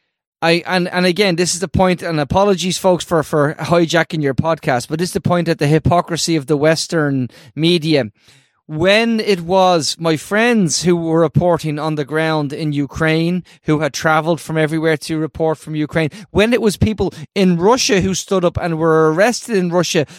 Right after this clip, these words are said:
who were, stood up and said, you know, "Let's report on what Putin has done in terms of his anti-democratic practices and how he did things," there was a lot of solidarity amongst the journalist community. I don't see as much when it comes to the people in Gaza. And that is a fact.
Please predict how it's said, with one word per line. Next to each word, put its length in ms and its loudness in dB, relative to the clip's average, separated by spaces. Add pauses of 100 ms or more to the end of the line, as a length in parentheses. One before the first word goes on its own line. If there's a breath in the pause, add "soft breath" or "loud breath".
(100)
who 140 4
were, 220 0
stood 280 -2
up 120 0
and 140 -4
said, 300 2 (280 loud breath)
you 60 0
know, 120 4
"Let's 260 0
report 340 0
on 140 0
what 220 0
Putin 340 0
has 180 -4
done 240 0
in 100 -2
terms 300 -4
of 140 -2 (180 loud breath)
his 160 -2
anti-democratic 840 -2
practices 520 -4
and 120 -2
how 160 2
he 100 0
did 240 0
things," 420 0 (760)
there 100 2
was 160 2
a 60 2
lot 200 2
of 120 -4
solidarity 800 2
amongst 280 -4
the 60 -16
journalist 560 -4
community. 600 -6 (760)
I 140 0
don't 340 0
see 260 2
as 140 0
much 360 -2
when 160 -2
it 80 -4
comes 380 -2
to 180 -2
the 140 -4
people 420 -2
in 120 -2
Gaza. 520 -2
And 200 -2
that 140 2
is 160 2
a 80 2
fact. 480 -2